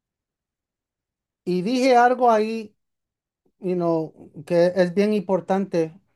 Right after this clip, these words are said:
um, Ivonne, que la fe no es algo que nosotros, um,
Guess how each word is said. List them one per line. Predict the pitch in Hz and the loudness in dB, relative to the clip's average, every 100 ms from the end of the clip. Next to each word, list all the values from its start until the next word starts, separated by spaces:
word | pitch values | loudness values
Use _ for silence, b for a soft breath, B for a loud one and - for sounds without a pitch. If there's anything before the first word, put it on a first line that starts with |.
| _ - | _ -12
um, | 135 135 131 131 123 _ _ _ _ - | -10 -10 -12 -14 -20 _ _ _ _ -6
Ivonne, | 147 147 175 170 | -2 0 -2 -2
que | 170 156 147 - - | 0 0 -2 -10 -8
la | 143 151 143 | -2 -2 -2
fe | - 214 202 190 | 0 2 0 0
no | 170 180 190 196 - | -2 0 0 -2 -4
es | 185 185 - | -4 -4 -4
algo | 180 185 185 170 170 | 0 0 0 -2 -2
que | 170 165 156 143 | -2 -2 -2 -6
nosotros, | 143 - 180 175 185 180 175 _ _ _ _ _ _ _ _ _ | -10 -6 -6 -4 -2 -2 -4 _ _ _ _ _ _ _ _ _
um, | 131 135 131 123 | -6 -4 -4 -8